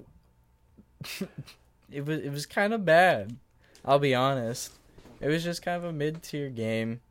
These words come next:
There was kind of, like, a little, I mean, it just was a regular one, I'll be honest. Nothing too special.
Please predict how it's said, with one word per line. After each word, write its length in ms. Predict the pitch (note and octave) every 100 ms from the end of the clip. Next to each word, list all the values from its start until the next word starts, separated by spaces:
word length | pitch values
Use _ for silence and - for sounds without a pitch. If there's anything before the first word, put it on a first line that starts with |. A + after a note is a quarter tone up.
| _ _ _ _ _ -
There 160 | C3 C#3
was 180 | C#3+ -
kind 300 | F3 D#3+ D#3
of, 80 |
like, 140 | D3 C3
a 80 | B2+
little, 540 | B2 C3 C3 A#2+ A2+ _ _ _ _ -
I 120 | A#2+
mean, 140 | A#2
it 100 | A#2+
just 300 | B2+ B2 A2+
was 140 | A2 G#2+
a 60 |
regular 380 | G#2 G#2 G#2 G2+
one, 220 | A2 A2 B2
I'll 100 | A2
be 160 | A2 G#2+
honest. 380 | G2+ A2+ - - _ _ _ _ _ _ _ _ _ -
Nothing 300 | A#2 A2 G#2
too 160 | G#2
special. 540 | G2 F#2+ G2 - F#2+